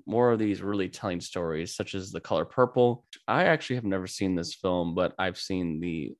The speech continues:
stage musical. Um, it had about eleven, yeah, eleven Academy Award nominations, but it didn't end winning a single win,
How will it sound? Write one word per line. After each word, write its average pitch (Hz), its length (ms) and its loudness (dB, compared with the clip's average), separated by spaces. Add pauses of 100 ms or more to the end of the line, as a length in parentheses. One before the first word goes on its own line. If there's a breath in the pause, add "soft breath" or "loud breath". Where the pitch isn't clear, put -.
(120)
stage 98 600 -2
musical. 92 720 -4 (680 soft breath)
Um, 82 280 2
it 131 180 0
had 185 320 2 (760)
about 95 260 0
eleven, 120 600 2
yeah, 107 180 2
eleven 127 340 2
Academy 120 360 -2
Award 98 180 2
nominations, 95 640 -2
but 87 180 -4
it - 140 -14
didn't 120 320 0
end 95 240 -4
winning 92 280 -2
a - 40 -8
single 87 640 -4
win, 73 360 -6